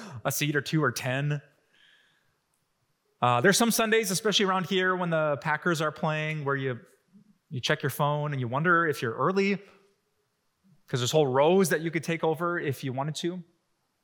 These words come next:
Uh, sometimes you, you feel the energy like on an Easter weekend, but oftentimes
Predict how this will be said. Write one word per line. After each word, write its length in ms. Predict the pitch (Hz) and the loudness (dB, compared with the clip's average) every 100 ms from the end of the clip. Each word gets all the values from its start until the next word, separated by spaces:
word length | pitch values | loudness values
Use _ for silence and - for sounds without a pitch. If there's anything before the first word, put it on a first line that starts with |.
| _ _ _ _ _ _ _ _ - | _ _ _ _ _ _ _ _ -12
Uh, 100 | - | -2
sometimes 320 | 139 233 220 185 | 2 4 4 2
you, 120 | 196 | 0
you 100 | 170 | -2
feel 320 | - 190 202 | 0 4 4
the 160 | 190 185 | 4 -2
energy 480 | 185 196 156 190 190 | -2 -2 0 0 2
like 240 | 160 160 | 2 0
on 100 | 160 | -4
an 80 | 151 | -4
Easter 300 | 175 175 165 | -2 -2 0
weekend, 500 | 143 180 233 247 208 | 0 0 -2 -2 0
but 160 | 143 147 | 0 0
oftentimes 1120 | 147 175 202 175 - 156 156 151 131 - - | -2 -2 -2 -4 -2 -4 -2 -4 -4 -4 -6